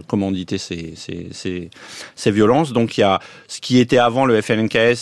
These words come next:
c'est divisé en deux gros blocs. Et puis au sein de,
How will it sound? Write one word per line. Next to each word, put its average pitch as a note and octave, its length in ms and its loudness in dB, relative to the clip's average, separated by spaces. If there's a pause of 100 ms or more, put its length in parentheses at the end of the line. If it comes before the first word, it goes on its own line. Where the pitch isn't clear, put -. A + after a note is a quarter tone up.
c'est F#2+ 100 -2
divisé A2+ 340 0
en G#2 140 2
deux A#2+ 420 4
gros G2 220 0
blocs. A2 440 0 (440)
Et A#2 100 2
puis C3+ 320 4 (100)
au C3+ 160 6
sein D#3+ 440 2
de, A#2+ 760 4